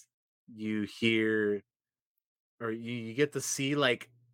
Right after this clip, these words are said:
this version of Gotham, right? Like, I thought this version of Gotham was, like, super, like, grimy and, like, uh,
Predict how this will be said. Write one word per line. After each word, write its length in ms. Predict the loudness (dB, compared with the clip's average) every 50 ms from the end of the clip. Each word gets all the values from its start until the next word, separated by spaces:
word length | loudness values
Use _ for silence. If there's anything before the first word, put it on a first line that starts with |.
| _ _ _ _ _ _ _ _ _ _ _ _ _ _ _ _ _ _ -2
this 240 | 2 2 2 2 0
version 480 | -4 0 4 4 4 6 4 2 0 -2
of 160 | -2 -4 0
Gotham, 480 | 2 4 4 4 2 0 -4 -4 -2 2
right? 340 | 2 2 2 0 -4 -8 -14 _ _ _ _ _ _ _ _ _ _ _ _ _ _ _ _ _ -2
Like, 200 | 2 2 2 0 4
I 160 | 6 6 6 8
thought 240 | 8 8 6 8
this 160 | 6 2 2 4
version 360 | 6 8 8 8 8 6 4
of 100 | 2 2 4
Gotham 540 | 4 6 6 6 4 4 0 0 0 0
was, 200 | 0 0 0 2 2
like, 320 | 2 2 2 0 -4 -8 -20 _ _ _ _ _ _ _ _ _ _ _ _ _ _ _ _ _ _ _ _ _ _ _ _ _ _ _ _ _ _ _ _ _ _ _ _ _ _ _ _ -12
super, 800 | -10 -8 -8 -4 -2 0 0 -2 -2 -2 2 4 6 6 8 8
like, 380 | 6 6 4 4 0 -4 -14 -10
grimy 840 | -6 -4 -2 0 2 2 2 2 2 0 -2 -2 -2 -2 -2 -2 -2
and, 260 | -2 -4 -4 -4 -2
like, 400 | -2 0 0 0 -2 -4 -6 -10 -20 -20 -20 -20 _ _ _ _ _ _ _ _ _ _ _ _ _ _ _ _ _ _ _ _ _ _ _ _ -4
uh, 540 | -2 -2 0 2 0 0 0 -2 -6 -8 -12